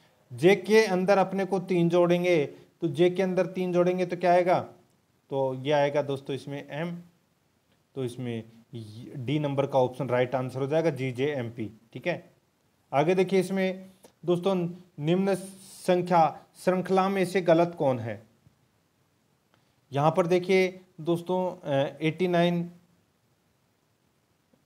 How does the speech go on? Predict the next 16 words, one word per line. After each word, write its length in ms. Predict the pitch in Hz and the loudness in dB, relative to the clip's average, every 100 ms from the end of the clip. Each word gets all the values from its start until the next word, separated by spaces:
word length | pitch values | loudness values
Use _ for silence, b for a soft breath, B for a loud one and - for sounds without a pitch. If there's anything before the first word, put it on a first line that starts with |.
| _ _ - | _ _ -20
सॉरी, 240 | 135 147 143 | -8 -8 4
आठ 220 | 151 175 | 8 8
सौ 140 | 180 | 6
बानवे, 440 | 180 175 180 190 190 | 4 4 4 2 0
चार 280 | 190 180 170 | 2 4 4
सौ 120 | 175 | 2
पैंतालीस, 540 | 175 170 175 175 185 180 | -2 0 2 0 -2 -6
दो 160 | 151 170 | -2 -2
सौ 160 | 170 180 | 0 -2
बीस, 340 | 170 185 175 | 0 -2 -4
एक 200 | 170 160 | -6 -6
सौ 140 | - 175 | -2 4
आठ, 340 | 165 165 165 | 4 4 2
बावन, 440 | 151 156 156 170 160 | 2 4 4 0 -2
चौबीस, 480 | - 156 151 165 - | -6 -6 -4 -6 -2
दस। 280 | 156 160 | 2 2